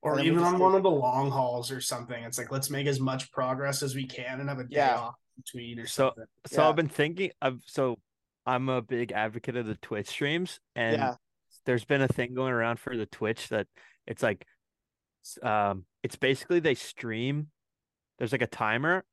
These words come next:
Speaker 3: and every time someone donates or subscribes, the timer
Speaker 2: Yeah.
Speaker 3: goes up, and you have to stream for that length.
Speaker 2: Oh, that's
Speaker 3: Right?
Speaker 2: sick. Yeah.
Speaker 3: It's like an
Speaker 1: Interesting.
Speaker 3: endless stream until that timer ends, right?
Speaker 2: We can
Speaker 3: And
Speaker 2: do that
Speaker 3: then
Speaker 2: on another
Speaker 3: people,
Speaker 2: drive too.
Speaker 3: so, like,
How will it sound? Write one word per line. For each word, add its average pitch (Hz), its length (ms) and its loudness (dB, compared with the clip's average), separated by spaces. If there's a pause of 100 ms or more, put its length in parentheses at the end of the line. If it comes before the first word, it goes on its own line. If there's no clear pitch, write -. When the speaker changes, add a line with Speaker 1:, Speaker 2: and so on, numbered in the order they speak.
Speaker 3:
and 117 100 -4
every 120 160 -2
time 135 220 -2
someone 127 260 -2
donates 107 460 -4
or 120 80 -4
subscribes, 110 840 -4 (240)
the - 60 -18
timer 120 300 -2
Speaker 2:
Yeah. 113 100 2
Speaker 3:
goes 98 120 -2
up, 98 300 -2
and 117 100 -2
you 113 60 4
have 110 80 0
to 117 80 -8
stream 113 320 -4
for - 200 -16
that 101 180 2
length. - 420 -10 (640)
Speaker 2:
Oh, 156 360 2
that's 127 220 -2
Speaker 3:
Right? 107 220 2
Speaker 2:
sick. - 80 -20 (420)
Yeah. 117 120 -8
Speaker 3:
It's 127 120 0
like - 100 4
an 135 40 0
Speaker 1:
Interesting. 127 200 0
Speaker 3:
endless 151 360 2
stream 104 420 -2 (120)
until 117 460 2
that 120 220 2
timer 113 360 0
ends, - 540 -12
right? 113 300 2
Speaker 2:
We 175 60 0
can 202 120 2
Speaker 3:
And 202 80 4
Speaker 2:
do - 20 8
that 175 120 10
Speaker 3:
then 147 80 6
Speaker 2:
on - 60 2
another 139 120 4
Speaker 3:
people, 139 160 4
Speaker 2:
drive 123 180 0
too. 131 300 -8 (140)
Speaker 3:
so, 147 80 2
like, 131 280 -4